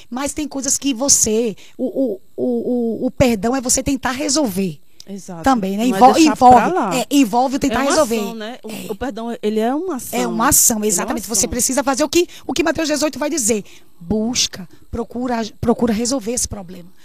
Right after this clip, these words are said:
Speaker 1: Sabe, olha, vê só, aconteceu isso, se é o seu marido, né? Nesse caso, pra você aí. É, meu, se você fez isso, olha, você me magoou, ó, tá acontecendo isso. Aí, se você entende que ele tá pecando contra você, tá fazendo algo que Deus não se agrada,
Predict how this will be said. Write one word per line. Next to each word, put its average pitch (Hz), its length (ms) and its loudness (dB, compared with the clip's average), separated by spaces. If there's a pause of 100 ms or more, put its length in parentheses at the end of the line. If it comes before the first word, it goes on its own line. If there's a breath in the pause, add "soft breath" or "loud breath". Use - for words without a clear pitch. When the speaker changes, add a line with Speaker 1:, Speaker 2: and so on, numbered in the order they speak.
(120 soft breath)
Speaker 1:
Sabe, 214 240 -6
olha, 214 160 -2
vê 226 100 -2
só, 226 140 0
aconteceu 226 500 0
isso, 240 400 4
se 233 160 0
é 220 60 0
o 202 40 -4
seu 233 140 2
marido, 208 380 -2
né? 196 100 -4
Nesse 208 240 -2
caso, 190 320 -6
pra 190 140 -6
você 196 240 0
aí. 190 240 -6 (320 loud breath)
É, 220 280 -4 (160)
meu, 220 220 0
se - 180 2
você 226 300 2
fez 240 220 -2
isso, 220 180 -6
olha, 208 80 -6
você 202 220 -2
me 208 80 -4
magoou, 208 480 -4
ó, 190 100 -2
tá 202 120 -10
acontecendo 214 600 -6
isso. 208 500 -2 (260 loud breath)
Aí, 247 280 -2
se 254 140 -4
você 254 220 0
entende 262 320 -4
que 254 80 -4
ele 220 80 -6
tá 247 160 -4
pecando 240 680 -2
contra 214 240 -6
você, 208 180 -4
tá 220 100 -6
fazendo 226 280 -4
algo 214 140 -6
que 240 80 -10
Deus 214 160 -4
não 220 120 -12
se 269 160 -6
agrada, 220 640 -8